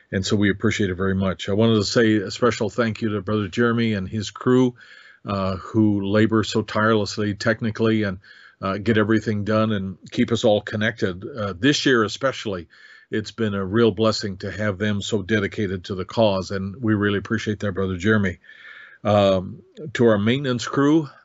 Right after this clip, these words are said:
uh, you know, who have had challenges this year, especially with, uh, trying to keep everything super clean, uh, we, we wanna say that we appreciate you very much as well. Our musicians add something to every service, and we're thankful for all of them.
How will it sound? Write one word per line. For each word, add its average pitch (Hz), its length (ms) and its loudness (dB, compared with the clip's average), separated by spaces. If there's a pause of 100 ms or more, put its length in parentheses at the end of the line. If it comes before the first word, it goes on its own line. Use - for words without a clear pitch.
(140)
uh, 101 500 -4 (100)
you 113 120 -2
know, 107 160 2
who 110 180 4
have 90 140 -4
had 107 280 0
challenges 107 580 0
this 110 200 -2
year, 107 140 4
especially 110 520 0
with, 101 260 -2 (500)
uh, 98 440 0
trying 107 240 2
to 95 60 -2
keep 107 180 0
everything 101 360 2
super 110 360 -2
clean, 127 440 -2 (460)
uh, 98 500 0
we, 104 340 0
we 107 240 0
wanna 101 280 2
say 107 220 2
that 101 80 2
we 98 140 0
appreciate 101 480 -2
you 101 100 -2
very 95 200 0
much 92 220 -4
as 92 120 -6
well. 92 300 2
Our 98 100 0
musicians 131 760 4
add 123 260 0
something 123 420 -2
to 113 200 -4
every 117 320 0
service, 95 500 -4 (440)
and 92 120 -6
we're 90 100 -4
thankful 104 460 -2
for 92 220 -4
all 95 240 2
of 80 100 -4
them. 85 320 -2